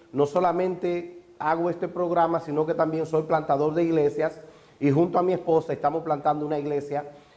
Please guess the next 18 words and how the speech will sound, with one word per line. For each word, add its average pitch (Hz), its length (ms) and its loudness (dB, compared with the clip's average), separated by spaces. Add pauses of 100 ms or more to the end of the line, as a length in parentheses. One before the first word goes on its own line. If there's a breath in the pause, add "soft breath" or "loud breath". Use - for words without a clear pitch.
(100)
en 127 120 2
la 135 100 2
ciudad 135 260 0
de 151 60 2
Puerto 160 320 -2
Plata, 147 320 -2
la 131 160 -4
Comunidad 131 480 -2
de 147 100 -2
la 151 140 0
Fe, 165 340 -2 (380 loud breath)
y 135 340 0
acabo 175 480 0
de 196 120 0
regresar 151 760 -2
de 139 80 0
una 151 220 -2
agenda 139 600 0